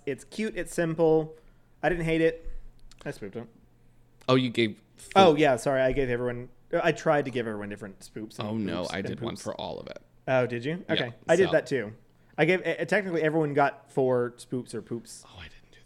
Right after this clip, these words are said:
Speaker 2: that.
Speaker 1: Oh, okay. <laughs> Okay, well, then we'll just do the overall. <laughs>
Speaker 2: Okay. So, um, I honestly thought she had some of the best reveals of the night.
Speaker 1: Yeah. And they pulled off so seamle-, seamlessly.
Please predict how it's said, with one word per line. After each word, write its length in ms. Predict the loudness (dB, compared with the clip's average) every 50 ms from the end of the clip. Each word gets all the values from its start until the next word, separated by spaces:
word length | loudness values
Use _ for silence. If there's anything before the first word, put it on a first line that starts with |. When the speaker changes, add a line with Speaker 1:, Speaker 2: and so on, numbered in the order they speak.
| -20 -20 _ _
Speaker 2:
that. 80 | -16 -16
Speaker 1:
Oh, 520 | -16 -18 -20 -20 _ -20 -20 -12 -10 -10
okay. 80 | -10 -10 -12
<laughs> 40 | -18 -20 -20 -20 _ -20 -20 -20 _ -20 -20 -20 -18 -18 -18 -8 -6
Okay, 160 | 0 2 2 2
well, 120 | 2 2
then 220 | 0 0 -2 -2 -4 0
we'll 180 | 2 2 4
just 260 | 4 2 0 0 -4 -12 -16 -10 -4
do 300 | -2 0 0 0 -2 -2
the 160 | -4 -4 -2
overall. 320 | -2 -2 -2 -2 -4 -4 -4 -6 -10
<laughs> 80 | -6 -4
Speaker 2:
Okay. 280 | -2 0 0 0 0 -2 -6 -10 -8 -8 -8 -2
So, 460 | 2 4 6 8 8 8 6 6 4 6
um, 360 | 6 6 8 6 4 2 0 -6 -14 -20 -20 -20 -20 -20 -20 _ -16 -12
I 260 | -8 -8 -6 -6 -6 -6
honestly 400 | -4 -4 -4 -4 -4 -4 -4 -6
thought 240 | -4 -4 -4 -6 -4
she 120 | -6 -6 -6
had 180 | -4 -6 -6
some 100 | -6 -6 -8
of 60 | -6
the 60 | -6
best 240 | -6 -8 -8 -8 -10
reveals 320 | -8 -6 -6 -6 -6 -8
of 100 | -10 -12
the 60 | -12 -12
night. 360 | -10 -10 -10 -10 -12 -14 -16 -20 -20 -20 _ -20 -20 -20 _ _
Speaker 1:
Yeah. 340 | 2 4 6 4 4 2 -6 -10 -16 _ _ _ _ _ _ _ 4
And 280 | 4 4 4 0 0
they 140 | 2 2 2
pulled 240 | 2 2 2 2 2
off 140 | 2 2 0
so 120 | -2 -4
seamle-, 360 | -4 -4 -4 -4 -4 -6 -8
seamlessly. 800 | -8 -8 -6 -6 -4 -4 -4 -4 -4 -6 -8 -12 -16 -12 -8